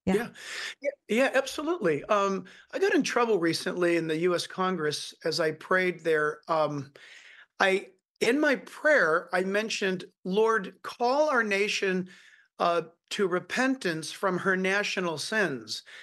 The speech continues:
Speaker 2: And I got in a lot of, I'm still in a lot of trouble for having said the word sin, you guys. I'm being written up. I got twenty-six congressmen condemning me for suggesting that our nation is,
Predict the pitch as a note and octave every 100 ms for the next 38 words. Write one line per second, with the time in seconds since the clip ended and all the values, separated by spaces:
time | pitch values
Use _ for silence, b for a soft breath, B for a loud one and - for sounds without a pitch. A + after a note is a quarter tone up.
0 | B B B B _ _ _ F#3+ G3 G3+
1 | G3+ A3+ G#3+ G3 F3+ F3 E3 C#3+ A3 G#3
2 | - C#4+ C#4+ A#3 F#3 E3+ D#3+ - E3+ D#3
3 | - E3 E3+ E3+ E3 G3 F3 E3+ D#3+ E3+
4 | E3 E3+ _ - - - A3 F#3 D3 C#3+
5 | C3+ C3 B2+ C3 E3 F3 E3+ E3 D#3 E3
6 | F3+ D3+ D#3+ E3 D#3+ D#3+ C3+ - B B
7 | - F#3+ F#3 F#3 F#3 E3 - F#3 F3 F3
8 | - F3 E3+ E3+ D#3 E3 E3+ E3+ D#3 -
9 | D#3+ D3 B B - - D3 F#3+ G3 -
10 | F#3+ E3+ E3+ E3+ F3+ F#3+ - E3+ D#3+ D3+
11 | -